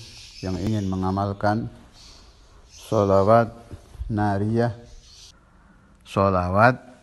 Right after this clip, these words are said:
yang bangsa api. Kenapa diberi nama nariyah?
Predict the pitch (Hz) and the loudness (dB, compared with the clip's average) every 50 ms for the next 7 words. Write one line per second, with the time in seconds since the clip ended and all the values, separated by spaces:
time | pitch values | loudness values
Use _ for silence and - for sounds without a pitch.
0 | - _ - 110 104 104 98 98 98 98 101 107 110 107 101 101 98 98 - - | -16 _ -4 -2 0 0 -2 -2 -2 0 2 2 2 2 0 -2 -6 -8 -6 -2
1 | - 101 98 - - 101 107 104 101 - - - 131 135 127 98 82 - - _ | 0 0 0 -2 -2 -2 -2 -2 -2 -4 -4 -2 0 0 0 0 -2 -6 -12 _
2 | _ _ _ - 113 127 165 190 170 170 165 160 - - - - - - - - | _ _ _ 2 4 6 6 6 8 8 8 6 6 4 -2 -8 -14 -20 -20 -20
3 | _ _ _ _ - - 113 117 110 101 113 110 107 107 104 104 101 98 98 98 | _ _ _ _ -10 -4 -2 -2 -2 0 -2 -2 -2 0 0 -2 -2 -2 -2 -2
4 | 92 95 92 87 90 107 131 143 151 156 | -2 -2 -2 -2 0 0 2 2 2 0